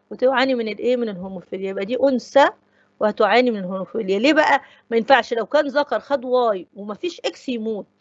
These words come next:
الذكر ما يقدرش يعيش من غير إكس، ما ينفعش يطلع ذكر خالص، خدوا بالكم. تمام؟ يبقى الحالة اللي تنفع وهيعيش هتكون أنثى، ولكنها تعاني من الإيه؟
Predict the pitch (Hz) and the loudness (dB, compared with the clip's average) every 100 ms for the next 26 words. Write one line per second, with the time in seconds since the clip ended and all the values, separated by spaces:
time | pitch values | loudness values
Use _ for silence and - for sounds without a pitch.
0 | 196 185 269 277 262 226 208 190 254 240 | -10 0 0 4 0 2 -6 -4 -4 -4
1 | 247 - 208 202 453 - - - - _ | -8 -10 -8 -6 -6 -8 -18 -20 -20 _
2 | _ _ _ - 190 240 240 254 254 220 | _ _ _ -16 -4 -4 -2 -8 -4 -4
3 | 180 233 208 - - 165 175 - 190 165 | -2 -2 -4 -8 -10 -10 -10 -12 -8 -8
4 | - _ _ _ _ _ - 208 262 320 | -10 _ _ _ _ _ -6 2 2 2
5 | _ _ 240 233 220 285 277 233 269 262 | _ _ 2 2 4 2 2 2 -4 -2
6 | 254 214 220 220 233 - 196 - 277 - | -2 0 0 0 -2 -4 -6 -4 -6 -4
7 | 359 - 277 233 220 220 247 262 220 226 | -6 0 2 2 0 -2 -2 -2 -2 0
8 | 240 208 202 202 220 226 220 | -2 -4 -10 -4 2 4 2